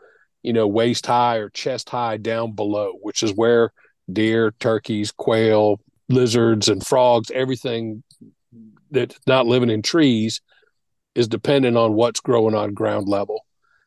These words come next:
And that's the big thing to me. So when you have a closed canopy forest, for instance,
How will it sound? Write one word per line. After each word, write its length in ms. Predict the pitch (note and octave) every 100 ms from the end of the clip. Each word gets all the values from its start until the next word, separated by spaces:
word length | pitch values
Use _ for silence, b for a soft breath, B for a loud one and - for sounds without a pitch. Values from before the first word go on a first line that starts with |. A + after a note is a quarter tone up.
| _
And 360 | - A2+ G#2+ G2+
that's 260 | C3 C#3+ -
the 100 | A2
big 240 | A2+ A#2
thing 260 | - A2 G2+
to 60 |
me. 280 | G#2+ G#2 F#2+
So 400 | - B2+ A2+ G#2+ _ _ _ _ _ _ _ _
when 200 | - B2+
you 100 | A2
have 220 | A#2+ C#3+
a 60 | B2+
closed 440 | - D3 C3+ B2+
canopy 440 | - D3 C3+ A#2+ A#2+
forest, 460 | - B2+ A2 G2+
for 180 | - G#2
instance, 560 | G2 - A#2+ A#2 -